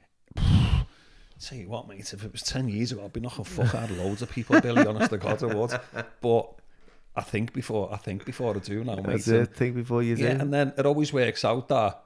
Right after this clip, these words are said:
Speaker 1: you can always go like that, like, guarantee it'll go, "Told you so, didn't I?"
Speaker 2: Yeah.
Speaker 1: And, like, all these people who think, because, like, now I've had a few people saying, "John, you know, if you give us this, I'll make sure you get that contract." And I'll go, "Well, you're mad."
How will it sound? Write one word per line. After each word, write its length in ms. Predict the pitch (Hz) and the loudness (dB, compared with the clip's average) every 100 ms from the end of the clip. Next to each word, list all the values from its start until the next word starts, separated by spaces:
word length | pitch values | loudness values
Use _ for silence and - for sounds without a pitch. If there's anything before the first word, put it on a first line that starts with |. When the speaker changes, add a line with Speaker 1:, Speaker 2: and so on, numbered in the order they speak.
| _ _ | _ _
Speaker 1:
you 100 | - | -8
can 140 | 113 123 | -4 -2
always 220 | 127 117 | -2 0
go 180 | 110 113 | 2 2
like 280 | 113 107 | 2 0
that, 200 | 117 104 | -2 -2
like, 220 | 95 98 - | -4 -8 -4
guarantee 540 | 147 147 139 131 117 | 0 2 0 0 2
it'll 160 | 110 104 | 2 2
go, 220 | 107 90 - - - | 0 -2 -8 -12 -16
"Told 240 | - 151 110 | -8 -6 -6
you 40 | |
so, 200 | - 110 | -2 -2
didn't 200 | 110 117 | -2 -4
I?" 100 | 104 104 | -6 -2
Speaker 2:
Yeah. 280 | 107 101 101 92 - | -2 2 0 -2 -6
Speaker 1:
And, 80 | |
like, 200 | 110 110 - | -8 -8 0
all 160 | 131 | 2
these 200 | 131 127 | 2 -2
people 320 | - 113 120 | -4 -6 -4
who 100 | 120 | -4
think, 240 | 110 110 95 - - _ _ | -2 -4 -6 -12 -20 _ _
because, 400 | 104 - 104 - - - | -8 -4 -4 -6 -14 -10
like, 180 | 110 101 | -10 -4
now 200 | 113 117 | 0 2
I've 80 | 113 | 2
had 140 | 113 | -2
a 40 | |
few 220 | 107 113 104 | -2 -4 -4
people 260 | 107 98 | -4 -6
saying, 320 | 101 101 90 | -4 -4 -4
"John, 240 | 87 95 98 | -6 -6 -4
you 80 | 101 | -4
know, 120 | 90 | -6
if 60 | 95 | -8
you 40 | |
give 160 | 95 92 | -10 -10
us 100 | 95 | -10
this, 240 | 92 - | -10 -8
I'll 120 | 98 | -6
make 160 | 92 92 | -6 -6
sure 220 | - 87 | -6 -8
you 60 | 85 | -8
get 180 | 95 - | -14 -12
that 160 | 87 | -16
contract." 500 | - 90 101 - 104 | -10 -8 -6 -8 -8
And 100 | 98 95 | -10 -8
I'll 80 | |
go, 120 | 95 95 | -8 -8
"Well, 100 | 123 | -8
you're 140 | 160 | -6
mad." 280 | 175 123 139 | -4 -2 -4